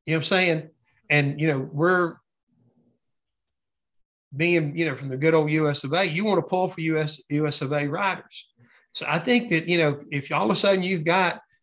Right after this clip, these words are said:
a Brazilian or someone in South America that's on your team for North Carolina, you know, and you got a couple boys from the United States, you know, y-, you're gonna pull for this group 'cause y'all, they need each other. This is a totally different concept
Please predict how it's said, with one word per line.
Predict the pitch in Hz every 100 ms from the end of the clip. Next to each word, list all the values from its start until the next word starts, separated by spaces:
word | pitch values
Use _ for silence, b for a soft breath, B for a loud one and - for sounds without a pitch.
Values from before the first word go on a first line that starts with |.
| -
a |
Brazilian | 139 143 127 180 190 180 170
or | 127
someone | 180 175
in | 170
South | 175 165
America | 170 165 165 160
that's | 143 143
on | 170 160
your | 147
team | 135 - 208 196 147 147 _ _ _ _
for | 165
North | 165 160
Carolina, | 165 147 147 208 170 160 165 _ _ _
you | - 151
know, | 147 151
and | 143 143
you | 139
got | 151
a | -
couple | 165 151
boys | 151 156 151 -
from | 143
the |
United | 143 156 147
States, | - 190 196 190 - - _ _ _
you | 170
know, | 160 143 - - _ _
y-, | 160 -
you're | 160 160 190
gonna | 202
pull | - 226 233
for | 226
this | 151 160
group | 135 151 220 147 - _ _ _ _ _ _
'cause | 175 160
y'all, | 170 170
they | 170 190
need | 185 185
each | 156 147
other. | 139 107 - _
This | 160 160
is |
a | 151
totally | 147 180 185 175
different | 185 147 143
concept | 180 165 143 -